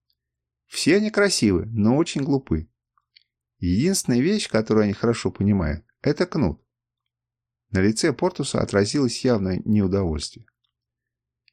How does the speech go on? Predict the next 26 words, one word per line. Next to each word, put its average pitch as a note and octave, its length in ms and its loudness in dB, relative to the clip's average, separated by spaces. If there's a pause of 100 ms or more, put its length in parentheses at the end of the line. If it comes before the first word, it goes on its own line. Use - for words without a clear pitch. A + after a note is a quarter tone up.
(480)
"Люди A3 320 2
даже G3+ 220 2
приходят G3 460 0
просто F3+ 300 -4
посмотреть, F3+ 560 -2
как - 240 -2
ими G#2+ 100 2
торгуют. A#2 540 0 (480)
Они D#3 300 0
или G3 160 0
стоят, G#3+ 420 0
как - 220 -2
изваяния, E2+ 640 0
или G#3+ 220 0
рыдают A2 500 4
и D3+ 40 2
дерутся, G2+ 400 2
как A2 220 -2
сумасшедшие, G#2 680 -2 (680)
или G3 220 4
кричат G3+ 440 2
что-то B2 300 -2
на G#2+ 100 2
своих C#3+ 360 -2
варварских B2 600 0
языках. A2 540 0